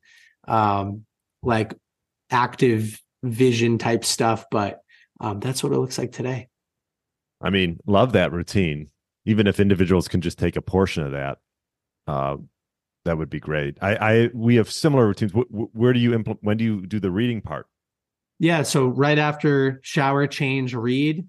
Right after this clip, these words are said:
Speaker 1: and then
Speaker 2: Okay.
Speaker 1: I'll
Speaker 2: I
Speaker 1: read
Speaker 2: missed
Speaker 1: up
Speaker 2: it.
Speaker 1: until, yeah, shower,
Speaker 2: Yeah.
Speaker 1: change, read, and then I'll re-, you know, make coffee, then read, and then I'll read up until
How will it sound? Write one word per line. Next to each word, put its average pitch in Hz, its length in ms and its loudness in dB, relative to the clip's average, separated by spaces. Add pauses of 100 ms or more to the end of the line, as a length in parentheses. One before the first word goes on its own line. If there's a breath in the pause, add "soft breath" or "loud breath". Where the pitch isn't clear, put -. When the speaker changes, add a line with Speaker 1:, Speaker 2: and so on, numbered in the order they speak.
(100)
Speaker 1:
and - 160 -2
then 127 100 0
Speaker 2:
Okay. 123 80 2
Speaker 1:
I'll 120 120 0
Speaker 2:
I 113 40 -4
Speaker 1:
read 139 360 4
Speaker 2:
missed 160 120 -2
Speaker 1:
up 139 120 -2
Speaker 2:
it. - 60 -4
Speaker 1:
until, 123 680 -2
yeah, 110 320 -2 (280)
shower, 147 360 2
Speaker 2:
Yeah. 151 40 2
Speaker 1:
change, 143 440 0
read, 135 400 2
and 131 160 -4
then 127 140 -2
I'll 120 160 0
re-, 123 240 -4
you 120 140 -4
know, 110 80 -2
make 123 240 -2
coffee, 123 400 2
then 117 200 -2
read, 135 420 2 (240 soft breath)
and 127 140 -2
then 131 120 2
I'll 127 160 4
read 131 500 2
up 135 220 -2
until 117 720 -4